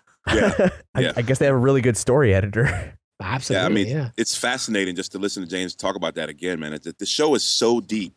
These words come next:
Speaker 1: Like, the first time through, I, I watched it, I thought it was great. I didn't really get a lot of it. And then when I started watching it again, started talking with James and other people,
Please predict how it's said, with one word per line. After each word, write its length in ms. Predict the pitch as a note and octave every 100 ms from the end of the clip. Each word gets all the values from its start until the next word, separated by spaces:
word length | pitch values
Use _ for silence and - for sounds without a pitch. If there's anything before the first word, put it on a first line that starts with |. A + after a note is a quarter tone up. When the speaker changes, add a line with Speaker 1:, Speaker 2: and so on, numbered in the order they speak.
| _ _ _ _ -
Speaker 1:
Like, 160 | G#2+
the 60 | A2
first 260 | - C#3+ -
time 160 | B2
through, 180 | C3 A#2
I, 160 | G#2 F2+
I 20 |
watched 300 | F#2+ G2 F#2+
it, 60 |
I 20 | F2+
thought 140 | F2+
it 40 |
was 120 | E2+ E2+
great. 200 | F2 E2+
I 60 |
didn't 180 | E2+ E2+
really 180 | F2 E2
get 220 | F2 F2
a 80 | C#2+
lot 220 | D#2 E2+
of 80 | F2
it. 120 | F#2+
And 100 | E2+
then 120 | F2+
when 100 | F#2
I 120 | E2+ D#2 _ -
started 200 | - E2+
watching 280 | F2 - E2
it 40 |
again, 320 | D#2 G2+ G2
started 220 | - E2+
talking 220 | E2+ E2 D2+
with 120 | D2+
James 380 | E2+ E2+ F2 E2
and 80 |
other 140 | E2 E2+
people, 380 | E2 D#2 D#2+